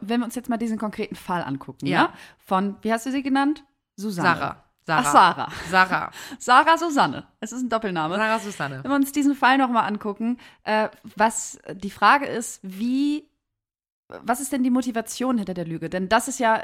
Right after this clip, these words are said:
Speaker 1: das, was eigentlich interessant ist.
Speaker 2: Mhm.
Speaker 1: Was steckt dahinter? Ist es vielleicht, ähm, auch so gewesen, dass, äh, also, äh, was ist die Erklärung von ihm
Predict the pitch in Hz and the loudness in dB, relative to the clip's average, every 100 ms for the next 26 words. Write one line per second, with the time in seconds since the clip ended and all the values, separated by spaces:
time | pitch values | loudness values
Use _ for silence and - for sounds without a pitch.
0 | 208 214 220 208 214 247 226 202 190 190 | -2 -4 -4 0 2 2 0 -8 -12 -10
1 | 180 170 - 151 - - 190 185 175 175 | -8 -8 -8 -14 -18 -16 -10 -8 -2 2
2 | 247 - 254 254 240 247 202 165 _ 277 | 2 2 -4 -2 -2 0 -2 -4 _ -6
3 | 294 277 - 233 226 220 - - - - | -6 -8 -4 2 2 2 -4 -16 -16 -6
4 | 202 196 196 196 196 185 _ _ _ _ | -4 -2 -4 -6 -6 -10 _ _ _ _
5 | _ _ _ _ - 190 - 240 240 220 | _ _ _ _ -4 -4 -2 -2 -2 -2
6 | 226 226 220 214 202 196 - - - 190 | -2 0 -2 0 -2 -2 -6 -14 -8 -6
7 | 185 185 180 180 - 185 - _ - - | -4 -4 -4 -6 -8 -10 -12 _ -20 -18
8 | - - - 208 190 202 202 208 226 202 | -18 -18 -18 -18 -6 -6 -6 -8 -6 -6
9 | 196 - 233 262 247 214 165 - _ - | -6 -2 0 0 0 -4 -6 -12 _ -8
10 | 180 170 170 - 226 220 156 | -4 -4 -6 -4 0 0 -2